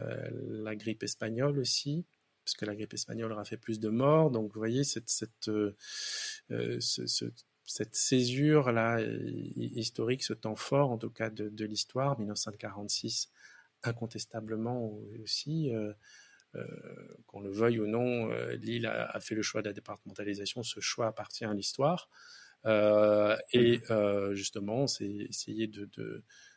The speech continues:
Speaker 1: de montrer. On a fait une exposition virtuelle, d'ailleurs, à l'Iconothèque sur, euh, la départementalisation.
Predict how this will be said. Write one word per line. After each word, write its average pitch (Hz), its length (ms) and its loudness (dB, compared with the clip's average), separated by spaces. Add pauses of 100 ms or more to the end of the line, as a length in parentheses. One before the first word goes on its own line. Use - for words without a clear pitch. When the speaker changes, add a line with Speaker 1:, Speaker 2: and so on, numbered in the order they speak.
(140)
Speaker 1:
de 104 60 -2
montrer. 101 260 -2
On 117 100 4
a 101 60 2
fait - 120 2
une 143 60 4
exposition 107 520 -2
virtuelle, 107 400 -8
d'ailleurs, 107 340 -6
à 104 40 -8
l'Iconothèque 107 600 -10
sur, 110 380 -6
euh, 110 280 -10
la 104 80 -14
départementalisation. 107 1160 -10